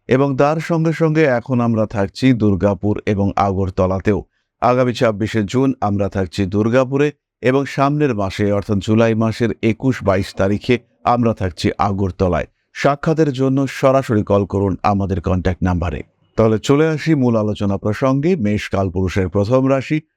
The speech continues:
অগ্নিতত্ত্বের রাশি, চর প্রকৃতির রাশি, মুড সুইং করবে, মাথা গরম থাকবে, দায়িত্ব রয়েছে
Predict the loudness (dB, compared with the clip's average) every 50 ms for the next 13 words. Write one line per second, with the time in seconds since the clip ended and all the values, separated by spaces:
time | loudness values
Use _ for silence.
0 | _ _ _ 0 2 2 2 2 2 2 2 2 0 0 0 -2 0 0 0 0
1 | -2 -2 -4 -6 -8 -4 0 2 2 2 0 0 -2 -2 -2 -2 -2 0 0 0
2 | 0 0 -2 -2 -2 -2 0 0 0 -2 -2 -4 -4 -2 -2 0 0 0 0 0
3 | 0 0 2 2 0 0 -2 _ _ _ _ _ 0 2 2 2 2 0 0 2
4 | 2 2 0 0 -2 -2 -2 -2 -2 -2 -2 -2 -2 -2 -2 0 0 0 0 0
5 | 0 -4 _ -2 0 0 2 2 0 0 0 0 0 -2 -2